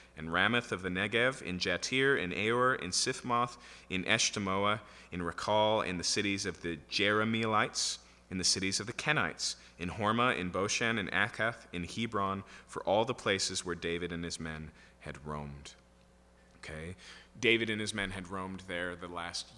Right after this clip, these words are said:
year as they were raiding for the Philistines, okay? And so he, he distributes the wealth accordingly across Judah. Now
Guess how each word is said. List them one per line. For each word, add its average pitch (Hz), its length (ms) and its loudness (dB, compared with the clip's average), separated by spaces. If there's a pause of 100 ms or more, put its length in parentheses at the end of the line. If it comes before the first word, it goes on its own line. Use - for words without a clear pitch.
year 95 460 -8 (140)
as 85 160 -10
they 82 120 -8
were 82 140 -8
raiding 85 380 -8
for 87 160 -12
the 85 100 -10
Philistines, 80 760 -8
okay? 85 340 -8
And 95 120 -8
so 87 260 -4
he, 90 360 -6 (420)
he 95 380 0 (100)
distributes 120 920 2
the 98 160 -6
wealth 98 640 0
accordingly 87 920 -4 (360)
across 90 480 0
Judah. 76 380 -8 (960)
Now 95 480 4